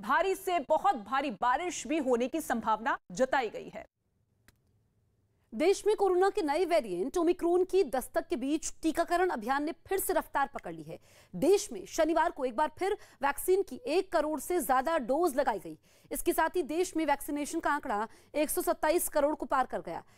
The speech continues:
Speaker 2: केंद्रीय स्वास्थ्य मंत्री मनसुख मांडविया ने कहा कि भारत ने एक बार फिर एक करोड़ टीका लगाने की उपलब्धि हासिल की है। कोविन पोर्टल के आंकड़ों के मुताबिक शनिवार रात ग्यारह बजे एक, एक करोड़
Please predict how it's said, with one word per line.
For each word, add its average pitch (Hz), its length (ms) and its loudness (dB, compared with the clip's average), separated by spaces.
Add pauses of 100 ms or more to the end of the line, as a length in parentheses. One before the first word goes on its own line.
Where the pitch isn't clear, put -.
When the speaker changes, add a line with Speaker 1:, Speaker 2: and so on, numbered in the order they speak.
(160)
Speaker 2:
केंद्रीय 302 260 4
स्वास्थ्य 330 380 0
मंत्री 311 300 -2
मनसुख 302 340 -2
मांडविया 277 340 0
ने 285 100 -2
कहा 247 180 0
कि 277 120 -12
भारत 262 360 -2
ने 285 160 -6 (280)
एक 262 140 -2
बार 285 220 2
फिर 339 180 -2
एक 294 220 -2
करोड़ 302 240 0
टीका 302 300 -2
लगाने 269 320 2
की 311 120 -6
उपलब्धि 262 360 -2
हासिल 233 300 -2
की 190 160 -12
है। 165 160 -8 (360)
कोविन 311 300 4
पोर्टल 320 320 -2
के 339 100 0
आंकड़ों 294 260 0
के 311 120 -6
मुताबिक 262 460 -2
शनिवार 285 400 0
रात 285 240 0
ग्यारह 233 280 0
बजे 262 340 -4 (360)
एक, 294 260 0
एक 370 200 0
करोड़ 311 340 2